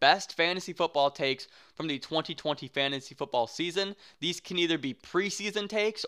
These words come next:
or they could be midseason adjustments. I wanna kinda make that ca-, I wanna make that clarification real quick. And we're gonna start off with number five. Ch-, hold slash trade for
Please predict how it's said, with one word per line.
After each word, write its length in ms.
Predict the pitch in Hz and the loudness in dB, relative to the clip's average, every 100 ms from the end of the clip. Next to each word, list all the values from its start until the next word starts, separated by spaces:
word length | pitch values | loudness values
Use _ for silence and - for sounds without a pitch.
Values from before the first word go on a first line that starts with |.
| - | 2
or 180 | 180 | 2
they 120 | 190 190 | 4 2
could 120 | 180 | 0
be 120 | 175 | -2
midseason 680 | 151 156 147 - 165 139 139 | -2 -2 -2 -4 -6 -4 -6
adjustments. 600 | 110 147 131 - 113 104 | -2 2 2 2 -10 -4
I 40 | |
wanna 200 | 117 131 | 0 0
kinda 240 | 123 139 131 | 0 -2 -2
make 240 | 131 135 | -2 0
that 240 | 131 113 - | 0 0 -4
ca-, 100 | - | -2
I 60 | 127 | 0
wanna 180 | 135 135 | 0 0
make 240 | 131 - | -4 0
that 180 | 120 - | 0 2
clarification 720 | 139 127 120 127 123 117 104 _ - - - | -2 -2 -4 -6 -2 -2 -4 _ -20 -20 -4
real 200 | 135 135 | 2 2
quick. 320 | 135 117 107 | 2 2 2
And 80 | 127 | -2
we're 80 | 165 | -2
gonna 120 | 175 | 0
start 380 | - 165 143 135 | 0 4 4 6
off 200 | 135 127 | 6 4
with 80 | |
number 160 | 127 117 | -2 -4
five. 460 | - 95 87 69 - _ _ _ _ _ | 0 0 2 -2 -8 _ _ _ _ _
Ch-, 200 | - - 165 | -6 -6 -8
hold 720 | - - - 196 202 220 247 262 _ _ _ _ | -14 -4 6 8 8 6 2 -8 _ _ _ _
slash 920 | - - - 175 175 143 131 - - _ _ - | -12 -8 2 8 8 8 6 -2 -12 _ _ -8
trade 460 | - 185 196 214 | 0 2 4 0
for 500 | - 185 151 127 127 | 0 4 6 4 2